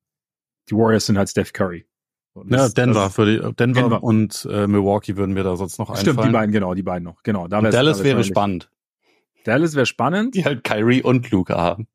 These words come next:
Speaker 2: Aber,
Speaker 1: Ja.
Speaker 2: ähm, ja, ansonsten stimme ich dir zu.
Speaker 1: Und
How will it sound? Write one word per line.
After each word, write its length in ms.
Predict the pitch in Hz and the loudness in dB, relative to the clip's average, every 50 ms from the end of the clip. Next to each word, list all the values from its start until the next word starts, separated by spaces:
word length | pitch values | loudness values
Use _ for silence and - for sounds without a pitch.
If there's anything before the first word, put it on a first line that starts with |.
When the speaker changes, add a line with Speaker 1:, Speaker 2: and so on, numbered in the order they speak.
| _ - | _ -8
Speaker 2:
Aber, 140 | - - 131 | -2 0 2
Speaker 1:
Ja. 340 | 131 127 90 90 92 95 - - - 117 98 90 87 | 2 2 2 0 -4 -6 -8 -10 -8 -6 -6 -4 -6
Speaker 2:
ähm, 240 | 90 90 90 90 92 - | -6 -8 -10 -12 -8 -2
ja, 140 | - 95 90 | 0 0 0
ansonsten 720 | - - - 92 85 98 92 90 - - 101 95 95 92 90 | 0 0 0 2 2 2 0 0 0 0 2 2 2 0 -2
stimme 200 | - - 87 85 | -2 -2 -2 -2
ich 60 | 82 | -2
dir 120 | - - 85 | -4 -8 -8
zu. 280 | - - - 80 - _ _ _ _ _ _ _ | -6 -4 -6 -6 -6 _ _ _ _ _ _ _
Speaker 1:
Und 560 | - 107 107 107 107 104 104 101 - - - | -2 2 2 4 4 4 2 2 0 -4 -16